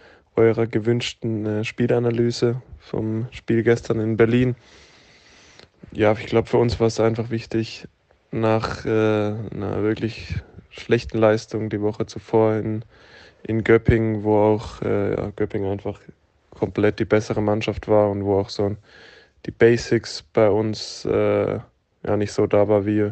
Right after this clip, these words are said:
wie man es eben braucht, um ein schweres Auswärtsspiel in Göppingen zu gewinnen.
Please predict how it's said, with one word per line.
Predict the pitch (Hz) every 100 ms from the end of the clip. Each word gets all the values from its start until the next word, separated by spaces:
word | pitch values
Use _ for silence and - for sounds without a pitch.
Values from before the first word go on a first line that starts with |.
| 127
wie | 110
man | 107
es | 104
eben | 107 98
braucht, | 104 113 -
um | 104
ein |
schweres | 101 110 104 107
Auswärtsspiel | 78 110 110 104 - 110 107 - - - - - _
in | -
Göppingen | 110 110 117 107
zu | 113
gewinnen. | 104 107 120 120 117